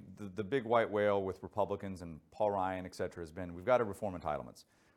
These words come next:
Well, we could balance the budget by reforming Social Security and Medicare in ten years. That's a,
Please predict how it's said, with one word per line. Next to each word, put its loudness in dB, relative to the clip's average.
Well, 4
we -2
could 0
balance 4
the -4
budget 2
by 2
reforming -2
Social -4
Security -4
and -8
Medicare -6
in -6
ten -6
years. -10
That's -2
a, -2